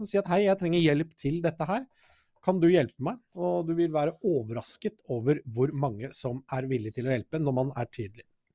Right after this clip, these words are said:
Sånn er det. Litt, eh, om markedet her, eh, eh, først. Eh, <clears throat> vi åpnet jo på en, eh, positiv, eh, tone nå etter, eh, nyttår. Eh, spørs jo hvor lenge det <clears throat> holder. Eh,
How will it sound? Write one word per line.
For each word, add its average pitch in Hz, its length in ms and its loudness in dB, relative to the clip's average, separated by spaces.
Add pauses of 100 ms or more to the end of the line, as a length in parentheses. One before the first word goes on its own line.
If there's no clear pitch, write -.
(460)
Sånn 160 200 4
er 113 120 -6
det. - 60 -18 (2000)
Litt, 190 280 6
eh, 202 160 12
om 196 160 6
markedet 147 420 6
her, 160 300 8
eh, 165 200 6 (280)
eh, 160 260 4
først. 233 460 2
Eh, 170 280 4 (600)
<clears throat> - 600 -10
vi 156 80 4
åpnet 127 460 4
jo 156 100 6
på 143 120 2
en, 143 180 2
eh, 143 180 4
positiv, 135 460 0
eh, 135 220 4
tone 127 260 -2
nå 127 160 2
etter, 120 340 0 (120)
eh, 123 120 2
nyttår. 196 480 4 (160)
Eh, 143 400 0 (840)
spørs - 320 -4
jo 131 80 4
hvor 139 120 4
lenge 120 280 -2
det 131 160 0 (100)
<clears throat> 165 500 8
holder. 143 360 6 (500)
Eh, 147 400 8